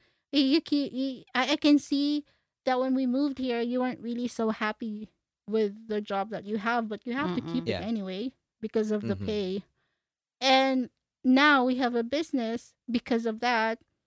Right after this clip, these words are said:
Speaker 1: because w-, eh, the business started as just something that i-, it helps him cope w-, and
Speaker 3: Right.
Speaker 1: not be depressed for
Speaker 2: Mm-mm.
Speaker 1: something
Speaker 3: Mm-hmm.
Speaker 1: to do."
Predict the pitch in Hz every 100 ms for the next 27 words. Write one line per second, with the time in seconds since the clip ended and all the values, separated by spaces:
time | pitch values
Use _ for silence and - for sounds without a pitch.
0 | _ _ 233 240 202 254 - _ _ _
1 | _ _ - - 262 247 285 392 - 277
2 | 277 262 262 262 262 247 254 262 247 233
3 | 226 226 _ _ _ _ _ - 247 254
4 | - - 247 269 262 - 269 240 233 233
5 | - - 226 - _ _ _ 247 233 -
6 | _ - 240 233 220 - 220 208 214 -
7 | 208 202 - _ 185 254 349 240 233 254
8 | 226 202 208 220